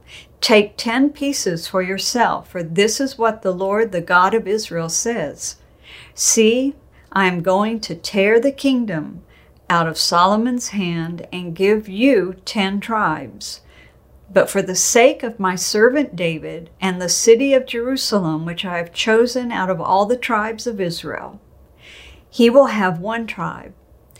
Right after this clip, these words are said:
I will do this because they have forsaken me and worshipped Ashtoreth, the goddess of the Sidonians,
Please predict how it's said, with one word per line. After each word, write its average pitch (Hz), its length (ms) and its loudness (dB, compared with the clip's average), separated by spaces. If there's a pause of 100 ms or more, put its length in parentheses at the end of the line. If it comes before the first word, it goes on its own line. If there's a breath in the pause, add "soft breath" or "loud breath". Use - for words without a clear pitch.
(260 loud breath)
I 180 140 2
will 180 120 2
do 208 340 2
this - 360 -4
because 175 400 -6
they 190 120 4
have 170 120 0
forsaken 240 720 0
me 285 260 -2
and 170 240 -2
worshipped 185 640 0 (380 soft breath)
Ashtoreth, 190 920 2 (380 soft breath)
the 180 100 0
goddess 185 480 2
of 233 120 0
the 254 80 -4
Sidonians, 202 1000 -2